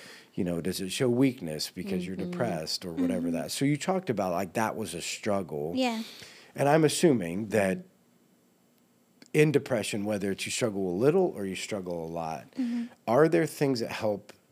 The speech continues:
Speaker 1: get you back out of it? Like, people coming in to talk to you, was it helpful that your
Speaker 2: Mm.
Speaker 1: mom did? Because I think what we have to learn, we have a part and you have a part,
Speaker 3: Yeah.
Speaker 1: right? It's not just alone. Just like
Speaker 3: No.
Speaker 1: your mentor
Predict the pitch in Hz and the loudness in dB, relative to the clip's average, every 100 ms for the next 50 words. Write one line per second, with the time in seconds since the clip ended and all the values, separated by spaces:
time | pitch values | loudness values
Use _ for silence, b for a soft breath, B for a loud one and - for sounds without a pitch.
0 | _ _ - 113 98 120 113 131 123 92 | _ _ -12 -6 -2 0 0 -2 -2 0
1 | 104 90 - - 78 82 95 90 101 - | -2 -2 -8 -8 -6 -4 -4 -4 -6 -8
2 | _ - 107 90 - B B B B B | _ -2 0 0 -6 B B B B B
3 | - 113 - - 117 127 131 147 156 147 | -8 -4 -4 -2 0 2 4 2 2 0
4 | - 104 87 87 85 85 - 98 - 110 | -2 -4 -2 -2 -4 -6 -4 -4 -2 -2
5 | 175 143 139 135 123 95 82 98 110 143 | 0 2 4 2 2 -2 -4 -4 2 4
6 | 147 175 165 110 123 151 143 - 90 87 | 4 4 2 2 0 2 2 0 -4 -4
7 | 87 85 87 80 _ _ _ _ _ - | -4 -4 -6 -10 _ _ _ _ _ -18
8 | 107 127 143 151 143 147 147 135 - 104 | -4 2 6 6 4 2 2 2 0 -4
9 | 104 90 76 76 - - 64 - 220 101 | -2 -2 -2 -6 -12 -16 -12 -4 -2 -2
10 | - 110 104 120 113 107 - 95 98 - | -2 -2 -2 0 0 -2 -4 -6 -6 -6
11 | - 90 85 82 73 80 117 - 196 147 | -10 -10 -8 -8 -8 -2 4 4 4 4
12 | 123 120 120 127 131 131 131 | 4 2 0 0 2 2 0